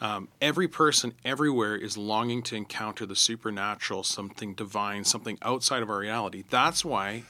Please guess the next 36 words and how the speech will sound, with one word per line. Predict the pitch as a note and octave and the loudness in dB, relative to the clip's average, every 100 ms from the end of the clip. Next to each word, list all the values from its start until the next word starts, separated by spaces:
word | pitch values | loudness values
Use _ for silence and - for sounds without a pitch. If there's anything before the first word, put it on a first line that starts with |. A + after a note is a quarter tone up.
| - | -2
everyone | C3 D3+ D3 D3 C#3 | 2 4 4 2 2
everywhere | D3+ E3 A#2+ A2+ | 2 4 4 4
is | A2 | 2
looking | B2 B2 A#2+ A#2 | -2 -4 -6 -4
everywhere | B2+ C3+ B2 A2 | -2 0 0 0
but | B2+ | -4
the | |
church, | G#2+ F3+ D#3 - - - - - - - - - - _ _ | 0 2 2 -2 -14 -16 -20 -20 -20 -20 -20 -20 -20 _ _
because | - A#2 B2+ A2 | -8 -2 0 0
the | |
church | A#2+ F3+ D#3+ | 2 4 4
hasn't | B2+ A#2+ A#2 | 0 0 0
been | A#2+ | 0
the | A2 | 0
place | B2 A2 | 0 0
to | - | -2
find | - A#2+ A#2 | -2 -2 0
that | G#2 G2 | -2 -4
for | - | -6
the | F#2+ | -6
last | F#2 - - | -6 -2 -2
season. | E2+ F2 - - _ _ _ _ _ - | -2 -4 -16 -20 _ _ _ _ _ -12
The | A#2 | -2
church | C#3 C#3+ | 0 2
has | D3+ | 2
been | D3 | 2
a | B2 | 2
great | A2+ A#2 A2+ | 4 2 2
place | B2+ A2+ - | 0 0 0
to | C3 | -2
go | G#2 A2+ | -2 -2
and | G#2 | -2
meet | G2 | -4
a | A#2+ | -4
few | C#3 | -6
people, | C#3+ A2 G2 D3 F#3 | -6 -8 -6 -6 -6